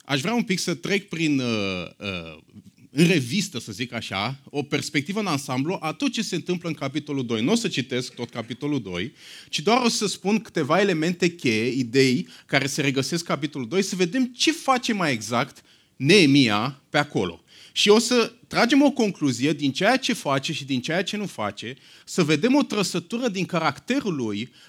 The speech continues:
care reflectă modul cum el îl înțelegea pe Dumnezeu și modul cum el, deși a trăit în Vechiul Testament, era și el fascinat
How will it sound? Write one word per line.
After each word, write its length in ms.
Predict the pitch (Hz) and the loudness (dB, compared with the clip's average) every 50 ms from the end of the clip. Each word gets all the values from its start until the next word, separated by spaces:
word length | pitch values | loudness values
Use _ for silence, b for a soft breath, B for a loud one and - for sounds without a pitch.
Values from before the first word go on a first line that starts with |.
| b | b
care 260 | b 190 175 170 165 | b 0 2 2 2
reflectă 560 | 165 170 165 - - - 208 220 - - 180 170 | 0 -2 -4 -6 -6 -4 -4 -4 -4 -4 -8 -6
modul 560 | 156 165 214 247 214 151 123 120 120 127 131 | -4 -2 0 0 0 0 0 -2 -2 -2 -4
cum 220 | - - 123 143 | -4 -4 -2 0
el 80 | 170 175 | 2 2
îl 100 | 165 139 | 2 0
înțelegea 500 | 123 117 - - 113 117 110 139 147 151 | -2 -4 -6 -6 -8 -6 -4 -2 -4 -4
pe 120 | 143 151 | -4 -6
Dumnezeu 680 | 131 113 120 113 107 101 98 87 95 95 90 90 117 135 - | -10 -8 -6 -8 -6 -8 -8 -8 -8 -8 -8 -8 -8 -10 -6
și 140 | - - | -4 -2
modul 280 | 170 160 208 226 214 262 | 0 2 2 4 2 2
cum 220 | 269 - 226 196 160 135 127 | 0 2 -2 0 2 2 4
el, 420 | 143 190 180 120 107 127 156 160 - _ _ _ _ _ _ | 6 6 6 6 6 4 0 -4 -8 _ _ _ _ _ _
deși 320 | - 120 135 135 - 196 | -2 -2 0 2 4 4
a 80 | 214 240 | 4 4
trăit 280 | 226 - 180 202 196 - | 2 2 -2 -2 -2 -2
în 100 | 180 147 | -2 -2
Vechiul 220 | 170 175 170 254 | -2 -2 -2 -2
Testament, 640 | 233 240 220 - - 175 156 139 120 113 120 135 - b b b b b | -2 0 -2 -2 0 -2 -2 -2 -2 -2 -4 -8 -12 b b b b b
era 380 | b 131 131 139 139 147 185 202 | b 2 2 4 4 4 2 0
și 200 | - - - - | 0 -2 0 0
el 120 | 175 180 | 0 -2
fascinat 760 | 170 - - 156 139 - - - 131 120 113 113 127 - - | -2 -4 -6 -4 -4 -4 -6 -6 -4 -4 -4 -4 -6 -8 -12